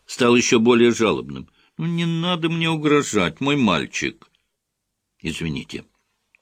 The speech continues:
У меня сложная ситуация, очень мало времени,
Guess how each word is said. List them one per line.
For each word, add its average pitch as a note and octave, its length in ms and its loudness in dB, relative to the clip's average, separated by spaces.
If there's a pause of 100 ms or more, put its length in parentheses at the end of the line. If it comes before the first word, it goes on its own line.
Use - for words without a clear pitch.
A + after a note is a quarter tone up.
(640)
У G2 80 -2
меня G2+ 200 2
сложная A2 520 -2
ситуация, G#2+ 600 -4
очень E2+ 240 -4
мало F#2+ 240 0
времени, F#2 420 -2